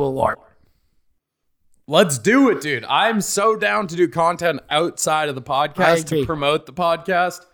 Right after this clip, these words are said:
Speaker 2: We gotta do that.
Speaker 1: We'll do
Speaker 2: We
Speaker 1: that
Speaker 2: need,
Speaker 1: and,
Speaker 2: like, a,
Speaker 1: and
Speaker 2: like,
Speaker 1: we'll
Speaker 2: I'm
Speaker 1: butter,
Speaker 2: the
Speaker 1: we'll
Speaker 2: technical
Speaker 1: butter
Speaker 2: guy.
Speaker 1: a piece of bread as well.
Speaker 2: I'm the technical guy in this crew. It would be great if we had a me to film all the shit we do, but it's prob-, it's a problem that, like,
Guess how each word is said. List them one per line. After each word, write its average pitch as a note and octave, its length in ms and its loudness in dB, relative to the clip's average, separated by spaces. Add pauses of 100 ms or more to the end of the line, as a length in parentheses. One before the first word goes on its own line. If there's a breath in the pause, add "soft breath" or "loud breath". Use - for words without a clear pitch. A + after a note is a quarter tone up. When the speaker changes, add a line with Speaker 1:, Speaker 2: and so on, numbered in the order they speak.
(320)
Speaker 2:
We D#3+ 140 4
gotta D#3 380 2
do A2+ 140 -10
that. F#2+ 380 -10
Speaker 1:
We'll D3+ 160 -10
do E3 140 -4
Speaker 2:
We F#3+ 40 0
Speaker 1:
that F#3+ 300 12
Speaker 2:
need, D#4 60 6
Speaker 1:
and, D4 80 -2
Speaker 2:
like, C#4+ 200 2
a, B3 400 2
Speaker 1:
and G3+ 100 6
Speaker 2:
like, A3+ 120 10
Speaker 1:
we'll A3 120 6
Speaker 2:
I'm A3+ 60 10
Speaker 1:
butter, A#3+ 180 12
Speaker 2:
the A#3 60 12
Speaker 1:
we'll G#3 100 10
Speaker 2:
technical B3 540 4
Speaker 1:
butter A#3+ 140 12 (120)
Speaker 2:
guy. F3 60 6
Speaker 1:
a - 80 12
piece A3 160 10
of F#3+ 100 -2
bread D#3+ 260 0
as B2+ 160 -18
well. - 120 2
Speaker 2:
I'm A#3 240 6
the C#4 80 2
technical A3 560 -2
guy D#3+ 240 0
in D3+ 120 -6
this C3+ 180 -8
crew. C#3 440 -2 (160)
It D#3 80 0
would D#3+ 120 0
be F#3+ 120 -4
great E3+ 600 0
if - 340 -6
we E3 240 -4
had E3+ 220 2
a C3 60 2
me B2+ 560 -4 (420)
to D3 120 -4
film E3+ 360 0
all C#3 120 -2
the B2+ 80 -6
shit F3+ 300 -4
we B2+ 80 -8
do, G2 180 -12
but A2+ 220 -6
it's - 220 -14 (340)
prob-, F3 380 2
it's E3 180 -8
a - 40 -12
problem F3 520 -2
that, C#3+ 160 -8
like, C3 240 -8